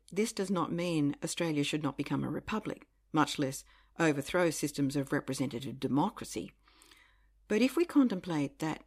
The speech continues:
at this moment in our history, and indeed in human history itself, a new start for the nation is vital to our survival and well-being, and that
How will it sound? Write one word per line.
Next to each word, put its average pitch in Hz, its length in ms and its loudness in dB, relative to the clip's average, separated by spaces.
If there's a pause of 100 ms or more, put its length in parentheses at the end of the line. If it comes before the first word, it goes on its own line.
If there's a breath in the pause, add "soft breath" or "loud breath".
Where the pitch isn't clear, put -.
(120)
at 165 160 -6
this 208 200 0
moment 170 340 0
in 165 120 -2
our 151 140 0
history, 139 520 -6 (480 soft breath)
and 185 180 2
indeed 170 480 -2 (100)
in 170 160 0
human 165 420 -2
history - 380 -4 (100)
itself, 151 680 -4 (640 soft breath)
a 185 60 0
new 233 240 8
start 240 380 0
for - 140 -2
the 175 120 -2
nation 156 540 0
is 170 200 -2
vital 165 540 -2
to 156 220 -2
our 147 160 -2
survival 147 580 -4
and 147 180 2
well-being, 143 640 0 (400 loud breath)
and 180 160 2
that 180 220 0